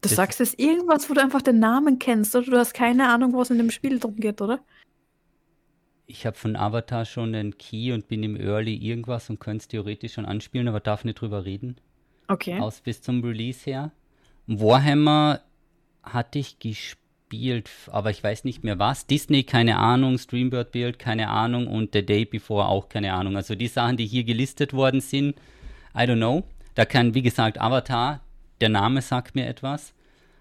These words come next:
Speaker 2: Aber der steht auch auf der Liste. Und ich meine, im Jänner ist sowieso klar, was wir im Jänner spielen werden. Die neue Diablo-Season, das ist ja gar keine Frage. Jo, aber ansonsten sehe ich, ich, kommt im Dezember nicht mehr raus.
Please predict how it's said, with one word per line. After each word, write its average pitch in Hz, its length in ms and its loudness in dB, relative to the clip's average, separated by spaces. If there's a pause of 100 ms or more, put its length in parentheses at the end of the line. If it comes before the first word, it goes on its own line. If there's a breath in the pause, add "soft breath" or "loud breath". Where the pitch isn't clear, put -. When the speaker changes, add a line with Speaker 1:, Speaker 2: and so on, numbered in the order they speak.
(140)
Speaker 2:
Aber 135 480 0 (720)
der 117 100 0
steht - 260 -4
auch 117 120 -2
auf 117 140 -4
der 110 120 -2
Liste. 110 280 -2
Und 98 120 0
ich - 120 -4
meine, 107 240 2
im 101 160 4
Jänner 95 320 4
ist 95 100 -2
sowieso 101 320 -4
klar, 92 280 0
was 95 180 -6
wir 101 80 -4
im 92 80 -2
Jänner 92 200 -2
spielen 98 360 -8
werden. 90 200 -2
Die 90 60 0
neue 90 200 2
Diablo-Season, 92 800 -2
das 87 120 -6
ist 92 100 -8
ja 98 80 -2
gar 90 120 -4
keine 95 220 -8
Frage. 98 420 -6 (2750 soft breath)
Jo, 104 240 -8 (360)
aber 104 200 -4
ansonsten 104 420 -2
sehe 123 180 0
ich, - 160 -6
ich, - 120 -14 (120)
kommt 113 280 -2
im 170 100 0
Dezember 131 440 -2
nicht 135 240 -4
mehr 104 240 -4
raus. 107 580 -8